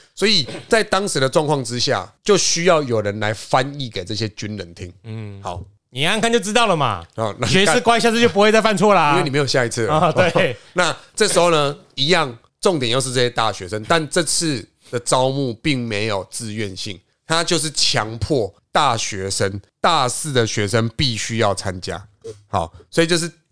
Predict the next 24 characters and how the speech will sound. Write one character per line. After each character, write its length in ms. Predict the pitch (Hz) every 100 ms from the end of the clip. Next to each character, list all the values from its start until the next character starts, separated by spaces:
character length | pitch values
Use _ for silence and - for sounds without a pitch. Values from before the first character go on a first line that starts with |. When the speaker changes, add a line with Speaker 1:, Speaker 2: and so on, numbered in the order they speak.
| -
Speaker 1:
第 220 | 254 226
二 100 | 214
次 160 | - 202
又 100 | 185
在 140 | 180
招 200 | 165 160
募 100 | 160
的 80 | 156
时 80 | 143
候， 80 | 143
就 80 | 143
强 260 | - 110
迫 160 | 123 123
说 240 | 131 123 - -
所 200 | 131 135
有 60 |
的 80 | 113
大 300 | - 135 117
学 180 | - 98
生 200 | 107 104
都 80 | 104
要 120 | 101
参 240 | - 95
加。 140 | 90